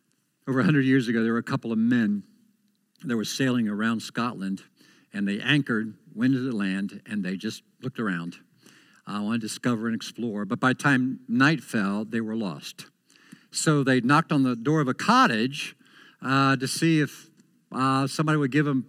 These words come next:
a food and a place to sleep. Farmer opened the door, looked at them with suspicion, s-, slammed the door in their face.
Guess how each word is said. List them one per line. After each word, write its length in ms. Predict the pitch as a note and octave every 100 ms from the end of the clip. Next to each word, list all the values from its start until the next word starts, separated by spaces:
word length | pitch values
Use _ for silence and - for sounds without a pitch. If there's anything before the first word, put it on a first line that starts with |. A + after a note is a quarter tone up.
| -
a 60 |
food 380 | A2 D#3 D#3+ C3 - -
and 180 | A2 A#2
a 40 |
place 300 | G#2 C3+ C3+
to 80 | -
sleep. 480 | - D3 D#3+ C3 - - -
Farmer 360 | - D#3 D#3 D#3
opened 200 | D#3+ D3+
the 40 |
door, 260 | C3 D3+ D#3
looked 240 | C#3+ D#3+ D3
at 40 |
them 140 | C#3+
with 120 | C#3 B2
suspicion, 540 | - - F#3+ - F3+
s-, 140 | D3+ - -
slammed 300 | - C#3 C#3
the 40 |
door 140 | C3 B2
in 80 |
their 80 | G2
face. 340 | F2+ D#2+ -